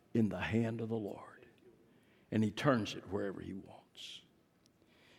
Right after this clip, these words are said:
Uh, John the Baptist was born, and it says in Luke one sixty-one that the hand of God was on him. When the men of Cyprus came to Antioch preaching Jesus, it says in,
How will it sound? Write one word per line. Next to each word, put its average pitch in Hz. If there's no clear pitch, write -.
Uh, 135
John 180
the 180
Baptist 165
was 147
born, 165
and 139
it 156
says 185
in 175
Luke 185
one 175
sixty-one 180
that 170
the 160
hand 185
of 151
God 175
was 160
on 156
him. 139
When 220
the 208
men 220
of 196
Cyprus 190
came 208
to 196
Antioch 180
preaching 185
Jesus, 165
it 170
says 190
in, 170